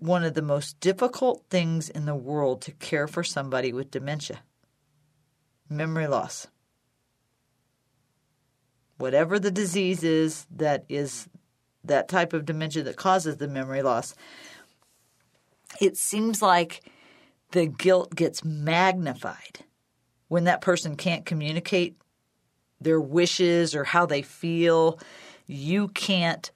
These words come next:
talk to them because you're not able to converse with them easily.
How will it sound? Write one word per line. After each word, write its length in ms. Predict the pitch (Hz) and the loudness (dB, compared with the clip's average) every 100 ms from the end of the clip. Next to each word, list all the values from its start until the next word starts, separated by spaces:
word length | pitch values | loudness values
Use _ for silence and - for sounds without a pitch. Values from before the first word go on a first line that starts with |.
| - | -14
talk 400 | - 185 180 180 | 0 4 4 4
to 120 | 220 | 0
them 320 | 175 170 170 170 | 2 2 0 0
because 420 | 160 180 151 139 | 0 2 2 2
you're 180 | 151 156 | 0 0
not 360 | 151 147 165 - | 2 2 0 0
able 360 | 165 165 156 | 0 2 0
to 500 | 156 - 156 143 139 - - - - _ _ _ _ _ _ _ _ - 185 | -2 -2 0 0 -4 -8 -20 -20 -20 _ _ _ _ _ _ _ _ -20 -10
converse 680 | - 156 147 147 190 190 | -6 -4 0 4 4 2
with 140 | 196 190 | 0 2
them 240 | 196 180 165 | 2 2 0
easily. 1040 | 180 180 175 180 170 170 165 160 160 160 | 2 2 4 2 4 4 4 4 2 -2